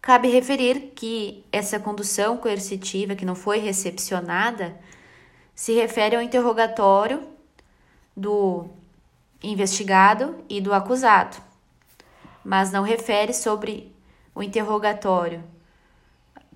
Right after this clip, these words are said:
sobre, na verdade, a condução coercitiva no caso de vítimas e testemunhas. Então, é possível. No que diz respeito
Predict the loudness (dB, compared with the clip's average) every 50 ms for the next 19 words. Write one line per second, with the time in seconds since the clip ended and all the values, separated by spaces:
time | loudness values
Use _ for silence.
0 | _ _ -10 -8 -2 -2 -2 -2 -2 -4 -4 -4 -2 -2 -2 0 2 2 2 2
1 | 0 -4 -4 -2 -2 -2 -2 -4 -6 -4 -4 -4 -4 -2 0 0 0 0 2 0
2 | -2 -2 -2 -6 -8 -10 -8 -10 -6 -2 -2 -2 0 0 -2 -4 -4 -4 2 2
3 | 2 2 2 -2 -6 -6 -6 -4 -4 -6 -6 -6 -4 -4 -4 -4 -4 -6 -6 -8
4 | -10 -8 -6 -8 -4 -2 -2 -2 -2 -2 -4 -4 -4 -8 -12 -12 -12 -12 -12 -14
5 | -18 _ _ _ _ _ _ _ _ _ _ _ _ _ _ _ _ -20 -20 _
6 | _ _ _ -16 -12 -12 -6 0 2 4 4 4 2 -2 -8 -16 -20 -20 -20 -20
7 | -20 -20 -20 _ _ _ _ _ _ _ _ _ _ _ _ _ _ _ _ _
8 | -20 -20 -20 _ _ _ _ -4 -2 -2 -2 -2 -2 -4 -4 -2 -4 -2 -4 -4
9 | -4 -6 -8 -8 -12 -20 -20 -20 _ _ _ -20 -20 -20 -20 -20 -20 _ _ _
10 | _ _ _ _ _ _ -6 -4 -4 0 0 -2 0 0 -2 2 2 2 2 2
11 | 0 0 0 0 0 -2 -4 -14 -16